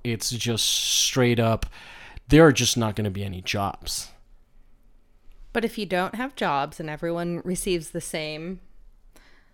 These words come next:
Speaker 2: stipend,
Speaker 1: then you are freed up. The, the theory is then you are freed up to do other things, pursue other things. Like, that's what,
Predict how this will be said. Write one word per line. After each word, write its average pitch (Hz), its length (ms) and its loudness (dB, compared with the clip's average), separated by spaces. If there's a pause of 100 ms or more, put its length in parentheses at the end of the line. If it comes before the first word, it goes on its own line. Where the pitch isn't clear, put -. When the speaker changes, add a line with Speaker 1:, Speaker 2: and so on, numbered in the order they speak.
Speaker 2:
stipend, 156 840 -6 (800)
Speaker 1:
then 151 200 8
you 151 160 8
are 143 140 6
freed 151 360 2
up. 131 300 2 (360)
The, 139 220 6
the 135 120 2
theory 127 680 4
is 110 320 0 (180)
then 131 180 4
you 143 140 8
are 131 100 6
freed 156 340 2
up 127 240 4 (140)
to 123 80 -2
do 120 260 -2
other 123 240 2
things, 101 380 -6
pursue 117 400 0
other 107 160 -2
things. 101 280 -8
Like, 113 200 -4
that's 135 200 -2
what, 143 200 -2